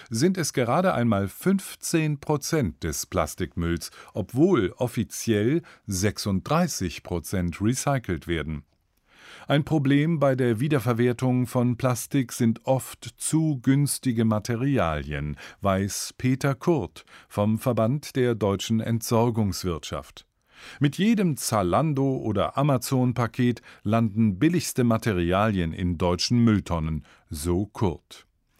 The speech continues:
Diese können dann nicht recycelt werden.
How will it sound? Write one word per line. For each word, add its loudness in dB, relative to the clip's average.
Diese 2
können 4
dann 2
nicht -2
recycelt -2
werden. -6